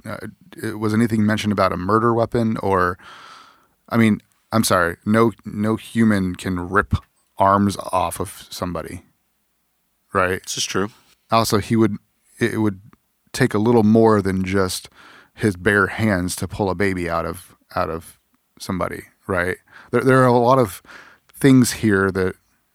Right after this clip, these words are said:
Speaker 1: n-, not necessarily exonerate him, but I also can't confidently say, "Oh yeah, Scott did it." I mean, I wanna say, based off all of this evidence, yeah, I'm, I'm sure Scott did it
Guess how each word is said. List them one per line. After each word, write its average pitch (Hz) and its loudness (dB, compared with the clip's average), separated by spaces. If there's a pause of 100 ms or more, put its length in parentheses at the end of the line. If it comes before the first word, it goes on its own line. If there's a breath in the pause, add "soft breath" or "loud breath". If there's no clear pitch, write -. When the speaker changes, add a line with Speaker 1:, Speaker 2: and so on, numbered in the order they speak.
(1160)
Speaker 1:
n-, 131 -6
not 156 2
necessarily 127 2
exonerate 101 2
him, 85 -8 (1300 soft breath)
but 120 4
I 113 2
also 120 0
can't - -2 (720)
confidently 113 0
say, 98 0
"Oh 117 4
yeah, 98 -2
Scott 107 0
did 110 2
it." 90 -4
I - 0
mean, 113 4
I 104 2
wanna 107 4
say, 92 -4
based 101 -4
off 95 -2
all 98 0
of 92 -4
this 90 -6 (640 loud breath)
evidence, 101 2
yeah, - 0 (240)
I'm, 139 2
I'm 147 2
sure 131 4
Scott - 0
did 92 -6
it 92 -6